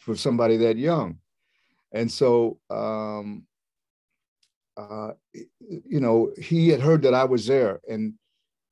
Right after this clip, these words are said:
he got in touch with me and said, uh, "Mister Eaves, would you, you know, consider, you know, helping me out doing this demo that I'm doing?" And, uh, I wrote this song, and I wanted to, uh, wanted your input on it.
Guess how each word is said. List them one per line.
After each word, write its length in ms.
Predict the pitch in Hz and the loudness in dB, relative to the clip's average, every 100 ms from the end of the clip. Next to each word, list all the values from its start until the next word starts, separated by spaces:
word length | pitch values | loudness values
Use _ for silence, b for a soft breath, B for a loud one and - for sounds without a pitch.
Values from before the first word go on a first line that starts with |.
| - | -4
he 100 | 151 | 0
got 240 | 165 156 | 2 2
in 80 | 147 | 0
touch 320 | 160 180 165 | -2 -2 -2
with 120 | 135 | -4
me 260 | 110 113 113 | -4 -4 -4
and 140 | 110 | -6
said, 380 | - 131 120 120 | -8 -6 -6 -6
uh, 500 | 127 123 117 117 117 | -6 -4 -4 -6 -6
"Mister 280 | 123 131 151 | -6 -8 -6
Eaves, 440 | 151 156 139 123 - 135 | -2 -2 -4 -8 -16 -14
would 140 | 113 | -10
you, 260 | 156 160 156 _ _ _ _ _ _ _ | -4 -4 -6 _ _ _ _ _ _ _
you 140 | 135 | -10
know, 160 | 131 117 | -6 -6
consider, 640 | 113 127 - 151 131 127 113 _ - | -6 -10 -4 -2 -2 -4 -10 _ -16
you 120 | 127 | -10
know, 180 | 110 104 | -8 -6
helping 340 | 139 120 127 | -6 -6 -6
me 140 | 135 127 | -6 -4
out 280 | 131 113 - | -4 -6 -8
doing 240 | 131 127 | -8 -4
this 200 | 120 101 - | -6 -8 -10
demo 400 | 123 175 160 110 | -2 0 0 -2
that 180 | 107 107 | -4 -4
I'm 200 | 104 104 | -6 -4
doing?" 400 | 110 101 98 107 _ _ _ _ _ _ 110 | -4 -6 -8 -16 _ _ _ _ _ _ -8
And, 140 | 110 | -4
uh, 140 | 104 | -2
I 140 | 104 117 | 0 2
wrote 220 | 135 143 | 4 4
this 200 | 135 123 | 0 -2
song, 400 | - 147 143 120 | -2 -2 0 -2
and 100 | 104 | -6
I 60 | 104 | -6
wanted 420 | 110 113 110 107 | -6 -6 -8 -6
to, 300 | 113 110 - - | -6 -6 -8 -12
uh, 260 | 107 104 - - _ _ _ _ - | -12 -10 -12 -16 _ _ _ _ -10
wanted 300 | 160 127 120 | -4 -2 0
your 160 | 123 123 | 4 4
input 320 | 170 160 120 | 4 2 0
on 180 | 95 | 0
it. 80 | 85 | -4